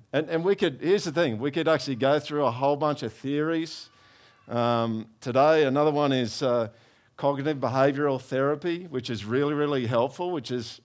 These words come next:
I'm gonna do violence to it, but it's basically you get your thinking sorted out and,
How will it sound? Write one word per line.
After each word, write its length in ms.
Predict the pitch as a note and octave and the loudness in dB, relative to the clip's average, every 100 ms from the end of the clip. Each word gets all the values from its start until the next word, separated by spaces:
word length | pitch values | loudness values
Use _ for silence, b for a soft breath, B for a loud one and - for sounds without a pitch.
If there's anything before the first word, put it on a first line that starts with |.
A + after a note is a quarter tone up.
| - | -8
I'm 120 | A#2 | -4
gonna 180 | C#3 B2 | -2 -2
do 120 | A2 | -2
violence 420 | G#2 A#2+ C#3+ D3 | 2 4 2 -2
to 160 | D#3 E3 | -8 -8
it, 80 | C#3 | -6
but 100 | B2 | -8
it's 100 | A#2 | -4
basically 520 | B2+ B2 C#3+ B2 A#2+ | -2 -2 -6 -6 -4
you 60 | |
get 180 | A2+ B2+ | -4 -6
your 80 | A#2 | -8
thinking 400 | A2+ B2 A#2 C#3 | -8 -8 -6 -8
sorted 400 | A#2 C3 C3 B2 | -6 -6 -4 0
out 300 | B2+ D3 D#3+ | 2 2 0
and, 300 | A2+ G#2+ G2+ | -4 -6 -8